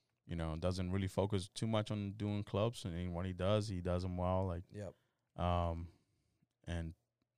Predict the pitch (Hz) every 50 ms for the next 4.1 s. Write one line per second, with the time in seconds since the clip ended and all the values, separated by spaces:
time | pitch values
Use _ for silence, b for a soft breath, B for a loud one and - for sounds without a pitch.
0 | _ - 90 90 87 82 82 82 82 80 80 80 80 - _ _ _ _ _ _
1 | _ _ _ _ _ _ _ _ _ - - - - - - - - - - 65
2 | - 110 139 127 123 135 143 143 135 127 - - - - 123 123 120 120 113 110
3 | - _ _ _ _ _ _ _ _ _ - 131 110 98 98 - - - 113 110
4 | 107